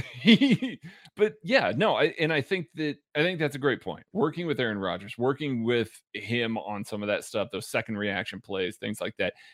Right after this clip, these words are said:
it makes sense that M V S is a little more attuned to that.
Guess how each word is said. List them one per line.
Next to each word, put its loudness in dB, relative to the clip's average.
it 4
makes 0
sense -4
that -2
M 0
V 0
S -2
is -8
a -6
little -2
more -2
attuned -2
to 0
that. -2